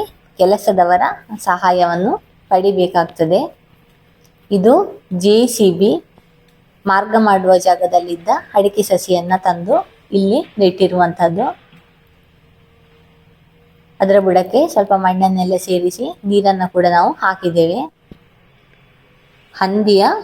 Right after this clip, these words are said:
ಉಪ್ಪಟಳವನ್ನ ತಡೆಯೋದಿಕ್ಕೋಸ್ಕರ ತೋಟದ ಸುತ್ತಲೂ ನಾವು ಈ ತರ ಫಿಶ್ ನೆಟ್ಟನ್ನ, ಮೀನಿನ ಬಲೆ ಇದನ್ನ ಹಾಕಿದ್ದೇವೆ. ಇದರಿಂದ ನಮಗೆ ತುಂಬಾನೇ ಪ್ರಯೋಜನಕಾರಿಯಾಗಿದೆ.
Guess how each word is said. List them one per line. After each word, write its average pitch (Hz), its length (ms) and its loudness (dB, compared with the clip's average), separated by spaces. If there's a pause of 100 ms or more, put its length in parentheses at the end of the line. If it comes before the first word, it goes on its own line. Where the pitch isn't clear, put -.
(200)
ಉಪ್ಪಟಳವನ್ನ 190 880 0 (320)
ತಡೆಯೋದಿಕ್ಕೋಸ್ಕರ 190 1120 0 (680)
ತೋಟದ 208 400 2
ಸುತ್ತಲೂ 196 680 -4 (300)
ನಾವು 185 340 2 (300)
ಈ 196 120 6
ತರ 185 240 2 (480)
ಫಿಶ್ 240 300 -2
ನೆಟ್ಟನ್ನ, 175 520 0 (460)
ಮೀನಿನ 208 480 4
ಬಲೆ 165 280 2 (1120)
ಇದನ್ನ 208 300 0
ಹಾಕಿದ್ದೇವೆ. 180 600 0 (680)
ಇದರಿಂದ 190 400 2 (280)
ನಮಗೆ 190 300 0 (260)
ತುಂಬಾನೇ 233 600 2 (340)
ಪ್ರಯೋಜನಕಾರಿಯಾಗಿದೆ. 180 1160 0